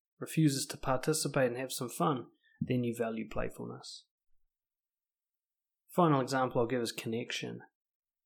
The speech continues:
Now, connection doesn't mean that other people like you. Connection means that you're trying to find that similarity and commonality with everything around you and, and inside yourself as well.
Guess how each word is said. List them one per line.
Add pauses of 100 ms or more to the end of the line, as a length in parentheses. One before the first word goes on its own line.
(460)
Now,
connection
doesn't
mean
that
other
people
like
you. (1700)
Connection
means
that
you're
trying
to
find (640)
that (340)
similarity
and
commonality (220)
with
everything
around
you
and,
and
inside
yourself
as
well.